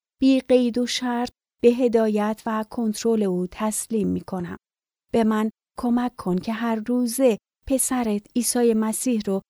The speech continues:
پیروی کنم، زیرا جلال تو زندگی منو به سطح نقشهٔ عالی تو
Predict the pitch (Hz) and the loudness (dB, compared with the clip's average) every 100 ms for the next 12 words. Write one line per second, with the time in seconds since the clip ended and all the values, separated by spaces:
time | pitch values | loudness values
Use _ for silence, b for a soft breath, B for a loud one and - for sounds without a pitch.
0 | _ - 233 220 214 202 233 - 196 180 | _ 2 4 6 4 0 -2 -2 -2 -2
1 | 170 - _ - - 254 240 240 - 233 | -4 -8 _ -10 0 0 2 -2 -2 -2
2 | 226 247 254 208 - 185 185 - _ - | 0 0 0 -2 -2 -4 -4 -8 _ 4
3 | 247 220 202 226 208 220 202 190 190 208 | 6 6 2 2 2 2 0 0 0 -2
4 | - 226 226 - 220 214 214 - 254 233 | -2 -4 -6 -2 -2 -2 -2 -2 0 2
5 | 226 233 247 190 - 196 | 2 2 0 0 -2 -4